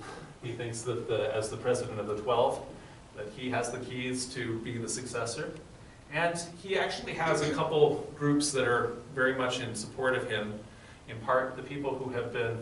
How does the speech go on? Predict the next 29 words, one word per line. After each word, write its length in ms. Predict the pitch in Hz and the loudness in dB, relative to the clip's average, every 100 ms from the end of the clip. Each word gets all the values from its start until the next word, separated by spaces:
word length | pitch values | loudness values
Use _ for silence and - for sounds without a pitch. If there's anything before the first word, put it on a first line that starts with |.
| - | -6
practicing 560 | 120 120 120 - 113 107 | -2 -2 -2 -6 -6 -6
plural 240 | 110 110 107 | 0 0 2
marriage, 400 | 107 - - - - - - - | 0 0 -2 -10 -16 -18 -20 -16
because 520 | - 113 110 107 - - 143 | -8 -2 0 0 -4 -6 -4
if 140 | 143 | -2
anybody 500 | 139 147 143 131 127 | 0 0 0 0 2
over 200 | 120 117 | 2 0
here 480 | - 143 135 - - - | -2 2 4 4 -2 -2
who 140 | 117 | -2
is 100 | 110 | 0
against 380 | 110 113 117 - | -2 -2 -2 -4
plural 240 | - 135 127 | -2 0 0
marriage 340 | 131 131 - | -2 -4 -4
were 100 | 120 | -4
to 80 | 113 | -4
become 560 | 110 - 113 113 113 110 - - - | -4 -6 -2 -2 -2 -8 -14 -16 -10
in 80 | 127 | -6
charge, 460 | - - - - - - - - - | -2 0 0 -2 -10 -16 -20 -14 -6
then 160 | 113 | -4
all 320 | 107 123 131 | 2 6 6
of 60 | 127 | 4
these 180 | 127 113 | 2 -2
family 460 | 120 117 127 147 | -2 0 2 4
arrangements 560 | 147 143 147 147 170 160 | 4 2 0 0 -4 -4
even 260 | 165 170 165 | -4 -4 -4
that 160 | 156 | -4
people 240 | 165 160 156 | -4 -4 -2
have 140 | 156 | 0
had 320 | 156 - - | 2 2 -2